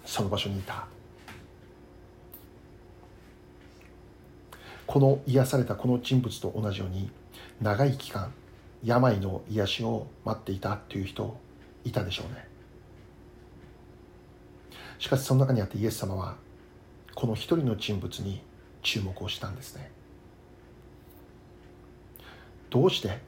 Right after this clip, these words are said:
この人だったのかわかりません。どうして他の人ではなかったのか、それもわかりません。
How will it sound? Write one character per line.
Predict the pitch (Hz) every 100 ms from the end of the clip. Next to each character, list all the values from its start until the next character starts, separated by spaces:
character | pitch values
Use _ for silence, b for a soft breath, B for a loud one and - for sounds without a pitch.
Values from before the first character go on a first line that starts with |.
| - - - - - -
こ | - 113
の |
人 | 127 -
だ | 82
っ | -
た | -
の | -
か | - - - - - - - - -
わ | -
か | 95
り | 95
ま | 87
せ | -
ん。 | 127 - - - - - - - - - - - B B -
ど | 151
う | 196
し |
て | - 98 - -
他 | - 131 139
の | 151
人 | - 202
で |
は | 110
な | 92
か | -
っ | -
た | -
の |
か、 | 90 - - - - - - -
そ | -
れ | 98
も | 101
わ | 95
か | 78
り | 92
ま | 85
せ |
ん。 | -